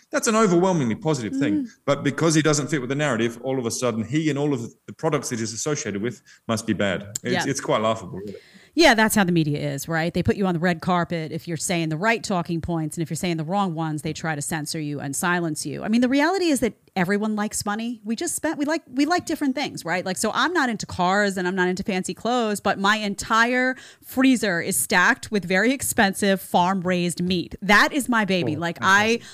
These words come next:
Speaker 2: I
Speaker 1: That's
Speaker 2: love
Speaker 1: wealth. That's wealth. <laughs>
Speaker 2: Yes, I love it. Like, when, when I, my eggs are stacked from the farm, that's how I enjoy success. That's what
Speaker 1: Nice.
Speaker 2: I care about, you know?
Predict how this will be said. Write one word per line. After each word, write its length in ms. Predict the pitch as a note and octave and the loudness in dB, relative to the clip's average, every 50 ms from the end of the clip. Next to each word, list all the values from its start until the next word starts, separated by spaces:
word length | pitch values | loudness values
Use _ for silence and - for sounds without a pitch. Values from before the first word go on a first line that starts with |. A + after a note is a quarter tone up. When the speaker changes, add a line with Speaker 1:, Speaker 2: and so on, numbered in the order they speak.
| - _ - | -18 _ -6
Speaker 2:
I 40 | F#3 | -2
Speaker 1:
That's 160 | F#3 G3+ A3 | 0 4 6
Speaker 2:
love 360 | B3 B3+ B3+ C4 C4 B3 - | 8 8 8 6 4 2 -2
Speaker 1:
wealth. 120 | - - - | -6 -4 -2
That's 200 | D#3 F3 - F3 | -2 -2 0 0
wealth. 240 | F#3 D3+ A2 - - - | 0 0 0 -2 -4 -10
<laughs> 60 | - | -2
Speaker 2:
Yes, 420 | G#3+ C#4 E4+ D4+ F#3+ - - - - - | 2 4 6 6 4 2 0 0 2 4
I 80 | G#3+ A3 | 4 4
love 300 | A#3 A3+ B3+ C4+ C4 A3 | 4 6 6 4 4 4
it. 240 | F#3 C3 B2 - - | 0 -4 -4 -4 0
Like, 220 | G3+ G#3 G#3+ - | 2 2 2 2
when, 160 | A3+ G#3+ G#3 G#3 - | 2 0 0 0 0
when 280 | A3 G#3 G3 G3 G3 | 2 2 2 2 0
I, 140 | E3+ C3+ - | 0 0 0
my 260 | - G#3+ G3+ F#3+ F#3+ - | 2 2 4 4 4 4
eggs 520 | - G#3+ B3 C4+ C4+ C#4 C#4+ B3 C4 A3+ | 2 4 4 4 4 4 2 2 2 2
are 100 | C4+ C4 | 2 2
stacked 400 | B3 - - C#4 B3 B3 B3+ - | 2 0 2 4 4 4 4 2
from 200 | - - C#4 B3+ | 0 0 2 2
the 80 | B3+ B3 | 0 0
farm, 460 | - - C4 B3+ B3+ B3+ B3 A#3+ G#3 | 2 4 4 4 6 4 4 2 2
that's 320 | - A#3 B3 D4+ D4+ - | 2 2 2 2 0 -2
how 340 | - A3+ C4 B3 A#3+ A3+ A3 - | -2 0 2 2 2 2 2 2
I 200 | G3+ G3 G3+ G3 | 2 2 4 2
enjoy 720 | G3 G3 F#3+ F#3 F3 D3 G3 F#3 F#3+ F#3 F3+ F3 F3 - | 2 0 -2 -2 -2 -2 0 0 0 2 0 0 -2 -4
success. 600 | F3 - - F#3 - - - - - - E3+ - | -4 -4 -4 -4 -4 -4 -4 -4 -4 -4 -6 -2
That's 240 | - G#3+ G3+ G3+ - | 0 2 2 2 2
what 120 | G#3+ G#3 G3+ | 0 -2 -2
Speaker 1:
Nice. 80 | G3 G3 | -2 -2
Speaker 2:
I 180 | F#3+ F#3+ F#3+ F#3 | -2 -2 -2 -4
care 260 | - - G3 E3+ D#3+ | -6 -6 -6 -4 -4
about, 360 | D3+ D#3 G2 - B2+ - - | -4 -6 -8 -10 -10 -8 -4
you 120 | G3+ G3+ | -2 2
know? 180 | F#3+ F#3+ F#3 F#3+ | 4 4 4 4